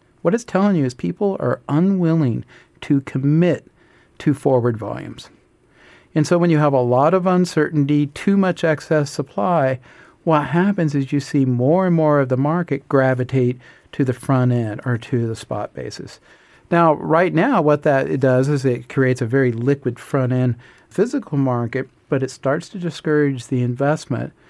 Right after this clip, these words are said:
And I've used this term before and before, is we have inadequate long cycle investment because of so much uncertainty. This is the real story with copper,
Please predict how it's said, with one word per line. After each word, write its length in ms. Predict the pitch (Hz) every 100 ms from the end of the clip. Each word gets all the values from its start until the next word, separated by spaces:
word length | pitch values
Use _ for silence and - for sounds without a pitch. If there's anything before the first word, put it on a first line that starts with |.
| - _ 151
And 140 | 139
I've 240 | 143 127
used 240 | 135 180 175
this 100 | 147
term 340 | - 156 151
before 420 | 135 123 151 143
and 160 | 135 131
before, 540 | 160 - 196 214 175 -
is 300 | 143 135 - - _
we 120 | - 139
have 260 | 143 131 -
inadequate 880 | 165 180 202 - 160 156 156 160 165 - _
long 640 | 147 135 139 139 143 - 139
cycle 640 | - 139 123 123 120 117 -
investment 580 | 117 107 101 - 143
because 300 | 127 120 127
of 100 | 117
so 160 | - 139
much 260 | 120 113 -
uncertainty. 640 | 113 - 131 - 110 123 _ - _
This 220 | 180 247
is 120 | 330 226
the 100 | 185
real 180 | 180
story 340 | 175 - 160 156
with 180 | 135 -
copper, 400 | 120 135 -